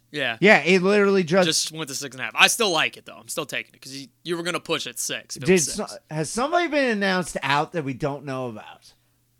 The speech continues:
Speaker 1: I don't think
Speaker 2: Check
Speaker 1: so.
Speaker 2: Goodman's Twitter.
Speaker 1: I don't think so. Um, here's the deal. Missouri is way too athletic for Princeton. Princeton kind of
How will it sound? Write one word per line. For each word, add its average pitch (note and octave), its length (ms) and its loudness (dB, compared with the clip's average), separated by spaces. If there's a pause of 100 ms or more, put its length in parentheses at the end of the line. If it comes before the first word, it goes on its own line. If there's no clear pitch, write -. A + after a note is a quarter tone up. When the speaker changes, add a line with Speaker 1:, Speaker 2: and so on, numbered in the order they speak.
(120)
Speaker 1:
I E3+ 140 -2
don't E3+ 320 -4
think D3 140 -2
Speaker 2:
Check G#3+ 160 6
Speaker 1:
so. - 60 -6
Speaker 2:
Goodman's F#3+ 460 4
Twitter. A#2 420 -2 (520)
Speaker 1:
I D3+ 160 4
don't F#3+ 260 -2
think C#3+ 200 -2
so. A#2 340 -10
Um, E3 380 0
here's G3+ 260 -2
the D#3+ 100 -6
deal. C#3 340 -2 (1600)
Missouri E3 380 0
is C3+ 100 -4
way B2 340 -6
too B2 180 -10
athletic A2+ 380 -14
for G#2 80 -20
Princeton. - 460 -18 (800)
Princeton G3 460 -2
kind E3+ 260 -2
of D3 200 -4